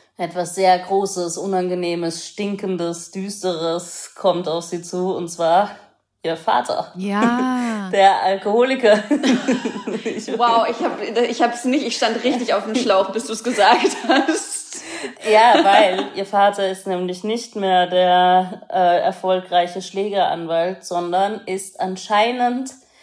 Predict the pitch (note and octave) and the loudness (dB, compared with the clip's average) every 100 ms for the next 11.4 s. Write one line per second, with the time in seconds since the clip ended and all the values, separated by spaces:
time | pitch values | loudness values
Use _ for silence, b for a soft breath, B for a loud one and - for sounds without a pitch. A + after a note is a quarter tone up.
0 | b b b F#3+ F#3+ - G#3 G#3 G3+ G3 | b b b 4 4 4 0 -2 -2 -2
1 | F#3+ F#3+ - - F#3+ - F3 F3+ F#3 F#3 | -2 -2 -8 -8 -6 -2 -2 -4 -6 -4
2 | F3+ F3 E3+ F3 E3 E3+ - _ - F3 | -4 -6 -6 -2 0 -2 -10 _ -10 -6
3 | E3+ E3+ E3+ E3 E3+ - F#3+ F#3 F#3 - | -6 -6 -2 0 -2 -2 -2 -2 -4 -6
4 | F#3 F3+ F3 E3+ E3 F3 F#3+ F3 F3 - | 0 0 0 -4 -4 -6 -4 -4 -4 -6
5 | F#3 F3 F3 - D#3 D#3+ F#3+ - F3 E3+ | -8 -6 -6 -4 -2 -2 -4 -4 -6 -4
6 | F#3+ G3 G3+ B B B B - F#3 F#3+ | -4 -6 -8 B B B B -6 -2 -2
7 | F#3 E3+ F3 F3 - E3 D#3+ D#3 D#3+ D#3 | -2 -4 -4 -6 -2 -2 -2 -4 -4 -4
8 | D#3 D3+ - - B B B G#3+ A3 G3+ | -6 -10 -12 -12 B B B -4 0 0
9 | - _ _ _ G3+ G3+ G3 G3+ - F3+ | -4 _ _ _ -2 0 0 -2 -4 -2
10 | F#3+ A#3 G#3 F#3 - _ - G3 - C#4 | -2 -4 -6 -8 -10 _ -10 -8 -2 -4
11 | - A#3 A#3 G#3+ | -2 -2 -2 -2